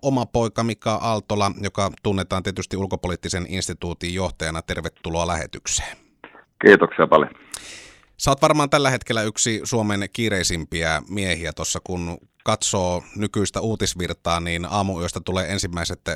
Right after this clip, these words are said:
Speaker 1: twiittaukset Twitteriin ja sitten aamu-, T V:ssä ollaan kommentoimassa ja iltapäivälehdissä ja illalla A-studiossa, niin onks tää nyt niinku ihan todellista arkea tällä hetkellä?
Speaker 2: No se tietenkin on se hetki, mitä eletään. Euroopan historiassa on synkkä vaihe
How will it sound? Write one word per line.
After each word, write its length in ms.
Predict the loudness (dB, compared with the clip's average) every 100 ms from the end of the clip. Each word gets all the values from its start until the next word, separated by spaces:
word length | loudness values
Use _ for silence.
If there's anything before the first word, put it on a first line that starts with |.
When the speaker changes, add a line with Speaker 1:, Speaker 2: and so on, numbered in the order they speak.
| -8 -6
Speaker 1:
twiittaukset 520 | -4 -2 -4 -4 -6 -4
Twitteriin 460 | -4 -2 -2 0
ja 60 | 0
sitten 280 | -4 -4 -2
aamu-, 220 | -2 -2
T 80 | -2 -2
V:ssä 240 | -2 -2
ollaan 200 | -2 -2
kommentoimassa 680 | -2 -2 -2 -4 -4 -4 -4
ja 100 | -4
iltapäivälehdissä 800 | -4 -4 -4 -2 -4 -4 -4 -4
ja 60 | -2
illalla 320 | -4 -4 -4 -2
A-studiossa, 680 | -2 -2 -6 -6 -4 -4
niin 140 | -4 -4
onks 200 | -4 -2
tää 160 | 0
nyt 120 | -2 -2
niinku 260 | -6 -4
ihan 160 | -4 -2
todellista 440 | 0 -2 -2 -2 -2
arkea 300 | -4 -6 -6
tällä 220 | -6 -8
hetkellä? 540 | -10 -14 -14 -14 -16 -20 -18 -16 -14 -14 -16 -18 -20 -20 8
Speaker 2:
No 80 | 10 12
se 60 |
tietenkin 420 | 12 12 10 12
on 140 | 10 10
se 220 | 6 4 0 -6 -8 2
hetki, 320 | 2 2 -2
mitä 240 | -4 6 8
eletään. 680 | 10 8 4 2 2 2 -2
Euroopan 560 | 0 2 4 4 2 -2 -8 -12 -14 -20 -20 -16 -14 -4
historiassa 680 | -4 2 8 10 10 8
on 80 | 8
synkkä 400 | 8 2 8 10
vaihe 340 | 12 12 10